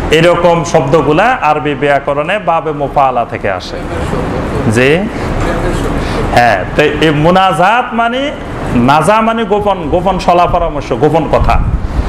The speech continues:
তা আল্লাহ আর আল্লাহর বান্দা গোপনে যে কথাবার্তা, এটার নাম মুনাজাত। তা আমরা মুনাজাত নাম দিছি যেটা ঢোল পিটাই সবাই শুনাই করি, সেটারে করি,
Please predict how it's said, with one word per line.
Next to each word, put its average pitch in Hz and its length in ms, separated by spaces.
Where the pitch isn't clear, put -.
তা - 240
আল্লাহ 180 340
আর 220 300
আল্লাহর 190 320
বান্দা 165 440
গোপনে 214 520
যে 196 260
কথাবার্তা, 170 600
এটার 143 240
নাম 156 180
মুনাজাত। 131 420
তা 135 60
আমরা 180 340
মুনাজাত 226 480
নাম 185 260
দিছি 185 240
যেটা 180 460
ঢোল 170 280
পিটাই 175 280
সবাই 160 320
শুনাই 160 420
করি, 139 240
সেটারে 147 340
করি, 156 260